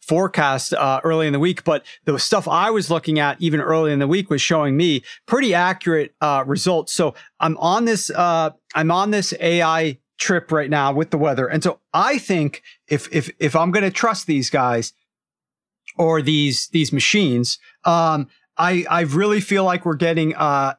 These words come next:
eighteen mile per hour with gusts of thirty. So thirty mile per hour not, uh, gusts are not great, but you do have to wonder, um, how often those gusts are occurring, because I believe that the way gusts are calculated,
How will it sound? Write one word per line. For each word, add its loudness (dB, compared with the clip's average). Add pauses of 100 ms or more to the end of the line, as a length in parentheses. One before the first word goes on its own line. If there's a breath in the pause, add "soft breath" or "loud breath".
eighteen 0
mile 2
per -4
hour 0
with -4
gusts -2
of -4
thirty. -2 (220 loud breath)
So 0
thirty 0
mile 0
per -2
hour 0
not, -2
uh, 0
gusts -2
are 0
not 0 (180)
great, -2 (300 soft breath)
but 0
you 2
do 2
have 0
to 2
wonder, 0
um, 0 (140 loud breath)
how 0
often 0
those 0
gusts 0
are 2
occurring, 0
because 0
I 2
believe 0
that 0 (180 loud breath)
the -2
way 2
gusts -2
are 0
calculated, 0